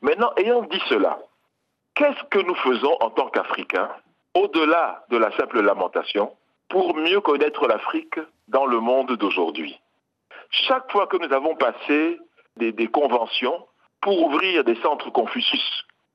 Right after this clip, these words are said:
chinois, des British Council, euh, donc des Britanniques, ou bien des centres culturels français, est-ce que nous avons négocié en même temps, comme le veut la réciprocité diplomatique, des centres culturels africains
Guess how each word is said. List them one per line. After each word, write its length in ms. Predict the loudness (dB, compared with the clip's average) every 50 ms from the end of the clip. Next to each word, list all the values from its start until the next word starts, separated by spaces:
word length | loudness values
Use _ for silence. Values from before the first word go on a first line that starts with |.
| _ _ _ _
chinois, 520 | -2 0 0 0 2 2 2 2 2 0 -4 -12 -18 _ _ _ _ _ _ _ _ _ _ -18 -16 -12 -12 -12 -12 -12 -10
des 320 | -2 0 2 4 4 2 2
British 420 | 0 -2 -2 -2 -2 -4 -4 -2
Council, 800 | 0 0 0 0 -2 -4 0 2 2 4 4 2 0 -4 -8 -14 _ _ _ _ 0
euh, 160 | 2 2 2 2 0
donc 200 | 0 -2 0 -2
des 40 | -4
Britanniques, 640 | -4 -4 -2 -2 -2 0 0 -2 -4 -4 -8 -10 _ _ _ -20 -10 -6
ou 80 | -4 -2
bien 160 | 0 0 0
des 160 | 0 -2 -2 0
centres 360 | 0 0 0 0 0 0 0 0
culturels 480 | -2 -4 -4 -2 0 2 2 2 0
français, 500 | 0 -2 -2 -2 0 0 0 0 0 -4 -10 _ -20 -20 -20 -20 -20 -16 _ -2
est-ce 260 | 0 0 0 -4 -6
que 100 | -4 -2 -2 0
nous 180 | 0 0 0
avons 240 | 0 0 -2 -2 0
négocié 480 | 0 0 0 0 0 0 0 0 0 0 2
en 140 | 0 0 0
même 260 | 2 0 0 0 -2 -2 -2
temps, 240 | -2 -2 -2 -6 -12 _ _ _ _ _ -2
comme 180 | -2 0 2
le 80 | 0 0
veut 140 | 2 2 2
la 80 | 2
réciprocité 840 | 0 -2 -4 -8 -10 -6 -4 -4 -4 -4 -8 -4 -2 -2 -2 -2 -4 _ _ _ _ _ _ -10 -8
diplomatique, 560 | -4 -2 0 0 0 0 0 -2 -4 -4 -6 -10 -12 _ _ _ _ -2
des 200 | 0 0 0 0 -2 -2 0
centres 440 | 0 0 2 0 -2 -2 -4 -4 -4
culturels 600 | -6 -6 -4 -2 0 0 2 2 2 2 2 0
africains 540 | 0 -2 -4 -8 -4 -2 -2 -2 -2 -4